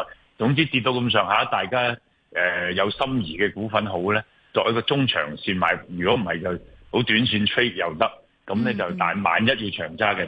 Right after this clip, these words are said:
Speaker 1: 都係好嘅，咁我覺得呢，
Speaker 2: 嗯。
Speaker 1: 就可以係噉樣做。咁因為中國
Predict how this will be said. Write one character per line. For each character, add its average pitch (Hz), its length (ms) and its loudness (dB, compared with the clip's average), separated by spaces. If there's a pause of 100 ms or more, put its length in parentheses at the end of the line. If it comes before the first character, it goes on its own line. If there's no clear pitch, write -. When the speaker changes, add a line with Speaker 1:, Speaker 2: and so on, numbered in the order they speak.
Speaker 1:
都 127 100 -2
係 82 220 0
好 78 140 -8
嘅， 90 280 0 (360)
咁 120 220 2
我 90 220 0
覺 101 80 0
得 95 40 2
呢， 98 180 0
Speaker 2:
嗯。 80 40 -6
Speaker 1:
就 76 200 -6
可 76 300 0
以 95 280 2
係 80 400 -2
噉 90 120 0
樣 101 140 4
做。 90 220 -2 (280)
咁 123 140 2
因 135 140 2
為 95 300 0 (280)
中 147 180 2
國 113 160 2